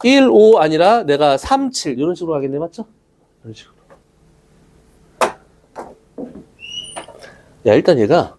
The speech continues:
얼마야? 어, 여기, 여기. 이 제곱. 얘는 마이너스 이의 일 제곱. 이런 식으로 가네. 맞지? 그 다음에 어떻게 돼? 이의 플러스 이의 영 제곱, 마이너스 이의 마이너스 일 제곱,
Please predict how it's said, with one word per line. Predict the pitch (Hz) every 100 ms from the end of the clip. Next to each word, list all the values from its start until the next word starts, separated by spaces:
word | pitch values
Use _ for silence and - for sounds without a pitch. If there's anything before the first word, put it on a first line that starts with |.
| -
얼마야? | 107 113 151 151 - _ _ _ -
어, | 98 95 95 - _ _ - _ -
여기, | 143 143
여기. | 117 107 92 -
이 | 127 165 175
제곱. | 170 117 101 - _ _ _ _ - - _
얘는 | 131 127 104 82 _ - - _ _
마이너스 | - 123 185 240 226 220
이의 | 180 156 156
일 | 180
제곱. | 165 117
이런 | 117 160
식으로 | 147 120
가네. | 104 156 _ _
맞지? | - 202 196 _ _ _ _ _ _ _ _ _ _ _ _ _ _ _ _ _ _
그 | -
다음에 | 180
어떻게 | 147 -
돼? | 110 -
이의 | 143 180 190 185 180
플러스 | - 247 247
이의 | 180
영 | 151 123
제곱, | 113 98 87 -
마이너스 | 110 139 185 202 190 - 190
이의 | 156 160
마이너스 | 127 131 139 -
일 | 127
제곱, | 110 90 87